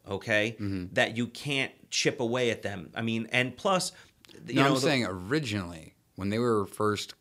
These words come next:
Speaker 2: carved and pulled out,
Speaker 1: Mm-hmm.
Speaker 2: uh, you know, of the, of the, the mountains
Speaker 1: Well,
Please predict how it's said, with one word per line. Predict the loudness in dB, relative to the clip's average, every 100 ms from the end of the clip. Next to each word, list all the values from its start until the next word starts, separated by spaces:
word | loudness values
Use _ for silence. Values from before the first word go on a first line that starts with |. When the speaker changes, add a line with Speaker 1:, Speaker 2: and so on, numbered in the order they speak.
| -8
Speaker 2:
carved | 0 4 4 2 -2 -6 -12 -20 -20 _ _ -8
and | -6 -6
pulled | -4 -2 -2 0
out, | 2 2 0 -6 -8
Speaker 1:
Mm-hmm. | -6 -6 -8 -12 -10
Speaker 2:
uh, | -8
you | -4
know, | -2 -2
of | -4 -2
the, | -2 0 -2 -4
of | -6 -6
the, | -6 -6 -10 -16 _
the | -6
mountains | 0 2 2 4
Speaker 1:
Well, | 4